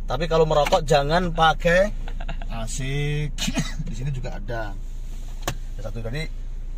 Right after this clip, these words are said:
di, di sini juga ada. Jadi kalau kalian ada botol-botol minuman, di depan tuh ada sekitar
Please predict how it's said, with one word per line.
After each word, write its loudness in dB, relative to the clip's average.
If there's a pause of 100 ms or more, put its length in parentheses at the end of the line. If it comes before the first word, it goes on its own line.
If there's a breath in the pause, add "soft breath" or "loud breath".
(220)
di, -4 (760)
di -4
sini -4
juga -2
ada. -4
Jadi -2
kalau 6
kalian 2 (1700 loud breath)
ada 0
botol-botol 0
minuman, 0 (560)
di 0
depan 0
tuh -2
ada 2
sekitar 4